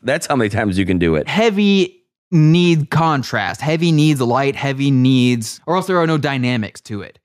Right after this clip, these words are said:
Speaker 2: I'll tell you what, I listened to so much Mastodon for this episode, I ended up wanting to listen to Enya instead.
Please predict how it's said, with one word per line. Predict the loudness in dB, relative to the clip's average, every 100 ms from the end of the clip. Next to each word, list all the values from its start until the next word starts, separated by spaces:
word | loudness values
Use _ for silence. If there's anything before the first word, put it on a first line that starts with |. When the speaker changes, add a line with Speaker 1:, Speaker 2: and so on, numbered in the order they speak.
| _
Speaker 2:
I'll | -4
tell | -4 -2
you | -2
what, | -2 -6
I | -4 -2
listened | -2 -4 -2
to | -2 -2
so | -2 -2 0
much | -2 -2
Mastodon | -4 -6 -6 -6 -4 -4
for | -2
this | 0
episode, | -2 -4 -4 0 2 2 0 -6
I | -2 0
ended | 0
up | 0 -2 -6
wanting | -2 0 2
to | 0
listen | 0 0
to | -2 -6
Enya | -2 2 4 2 -2 -8 _
instead. | -2 -2 -2 -4 -4 -10